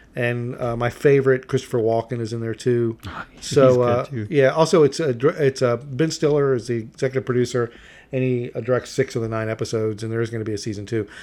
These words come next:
Speaker 1: Great show, super twisty. Uh, again, it's about that whole, uh, separation of work and, and, uh, personal, uh, but there's lots of mystery and, and, and so forth. So, highly recommend it.
Speaker 2: All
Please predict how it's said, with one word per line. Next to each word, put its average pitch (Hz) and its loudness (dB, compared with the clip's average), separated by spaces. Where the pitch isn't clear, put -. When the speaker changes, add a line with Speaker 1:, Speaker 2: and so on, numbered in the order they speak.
Speaker 1:
Great 180 4
show, 147 6
super 196 -2
twisty. 139 2
Uh, 135 4
again, 147 2
it's 127 -2
about 131 2
that 120 0
whole, 123 2
uh, 143 0
separation 123 0
of 110 -4
work 117 0
and, 117 -6
and, 117 -4
uh, 110 -4
personal, 127 0
uh, 123 2
but 127 0
there's 127 0
lots 123 0
of 110 -6
mystery 113 -4
and, 110 -8
and, 110 -10
and 110 -10
so 110 -2
forth. 107 -10
So, 107 -2
highly 151 4
recommend 98 -6
it. - -20
Speaker 2:
All 113 4